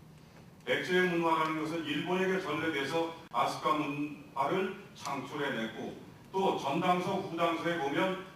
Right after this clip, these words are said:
중국의 월주국, 지금의 상해 서남방 칠백 리의 경계를 두고 있던 월남민이나 라오스에까지 백제의 영토가 넓혀져 있었고 또 고구려와,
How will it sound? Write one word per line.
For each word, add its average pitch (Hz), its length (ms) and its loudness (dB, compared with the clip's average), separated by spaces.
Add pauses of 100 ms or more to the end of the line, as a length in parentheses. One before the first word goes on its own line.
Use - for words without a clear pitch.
중국의 180 760 2
월주국, 180 760 0 (220)
지금의 180 640 0 (340)
상해 175 540 4
서남방 190 680 0
칠백 226 440 -4 (760)
리의 196 300 2
경계를 165 420 0
두고 143 220 -6
있던 165 440 -2 (100)
월남민이나 135 760 -2
라오스에까지 139 1800 0
백제의 147 480 -2
영토가 120 720 -2 (280)
넓혀져 185 540 2
있었고 - 540 -2 (220)
또 190 260 4
고구려와, 185 760 4